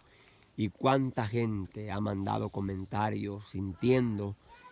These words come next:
y que han estado orando. Y, y de hecho hemos visto la mano de Dios, ¿verdad? A nuestro favor en sus oraciones. Y hermanos que no les conocen a ustedes en persona, pero que han sentido. Y queremos agradecerle a todos los hermanos. Queremos decirle que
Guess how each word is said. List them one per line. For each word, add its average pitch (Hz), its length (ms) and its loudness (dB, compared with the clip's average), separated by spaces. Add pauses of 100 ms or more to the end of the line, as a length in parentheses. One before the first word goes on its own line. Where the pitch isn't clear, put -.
(240)
y 110 140 2
que 104 200 0
han 107 140 2
estado 107 320 0
orando. 110 500 2
Y, 101 180 0
y 117 100 0
de 101 220 0
hecho 104 360 0
hemos 110 200 0
visto 107 380 0
la 98 100 -2
mano 107 280 -2
de 101 140 -2
Dios, 110 280 0
¿verdad? 98 240 -2
A 107 60 -2
nuestro 104 320 -4
favor 101 380 -2
en 104 100 -2
sus 95 180 -6
oraciones. 107 680 -2 (600)
Y 127 180 8
hermanos 110 480 0
que 107 160 -2
no 117 180 4
les 147 160 2
conocen 120 520 -2
a 113 60 -2
ustedes 113 420 -2
en 110 100 -4
persona, 107 560 -4
pero 104 380 -6
que 95 120 -2
han 117 360 0
sentido. 110 720 0 (560)
Y 120 100 0
queremos 131 380 2
agradecerle 113 560 -2
a 110 60 -4
todos 123 360 0
los 104 140 -4
hermanos. 98 560 -2 (840)
Queremos 123 360 2
decirle 113 500 -2
que 101 320 -4